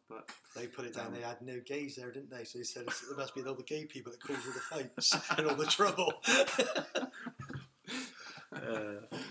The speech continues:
Speaker 3: I, I, I think the, the, um, no alcohol
Speaker 1: Yeah,
Speaker 3: probably
Speaker 1: massive, yeah.
Speaker 3: helped.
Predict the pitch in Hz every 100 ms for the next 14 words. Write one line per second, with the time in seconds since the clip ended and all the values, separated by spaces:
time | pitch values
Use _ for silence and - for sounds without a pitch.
0 | - 131 120 107 - 165 - - - 160
1 | - 135 127 117 110 107 107 107 98 -
2 | - - - 98 90 92 85 82 - _
3 | _ _ 98 95 90 90 - 90 87 90
4 | 95 80 80 98 92 - 95 95 92 87
5 | - -